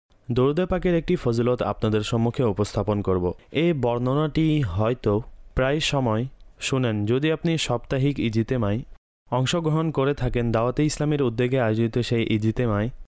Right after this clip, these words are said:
যেখানে দরুদে পাক পাঠ করানো হয়ে থাকে, যেখানে সুন্নত শেখানোর হালকা বসে থাকে, তাহলে হয়তো অবশ্যই শুনেছেন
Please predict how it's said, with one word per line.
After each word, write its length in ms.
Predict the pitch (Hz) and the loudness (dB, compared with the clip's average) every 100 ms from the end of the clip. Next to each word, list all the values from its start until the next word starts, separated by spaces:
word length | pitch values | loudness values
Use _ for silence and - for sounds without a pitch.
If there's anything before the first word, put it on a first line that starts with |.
| - | -4
যেখানে 380 | 113 123 156 160 | -2 0 0 0
দরুদে 320 | 123 123 143 | 2 2 0
পাক 240 | 113 101 - - - | 0 -2 -4 -16 -10
পাঠ 260 | - 135 - | -4 -2 -4
করানো 480 | - 131 131 131 139 | -4 0 0 2 0
হয়ে 300 | 120 123 135 | 2 2 0
থাকে, 400 | 104 104 95 104 - - | -2 -2 -2 -4 -6 -10
যেখানে 300 | - 135 170 | -2 0 0
সুন্নত 300 | 165 151 156 | 0 0 0
শেখানোর 420 | - 147 135 147 135 | 0 0 0 0 0
হালকা 300 | 120 120 131 | 0 0 0
বসে 260 | 120 143 | 0 0
থাকে, 240 | 120 120 117 | 0 0 2
তাহলে 220 | 117 123 | 2 2
হয়তো 340 | 113 123 131 | 2 0 2
অবশ্যই 320 | 117 117 127 | 0 0 0
শুনেছেন 460 | 120 104 98 - | 0 0 -2 -4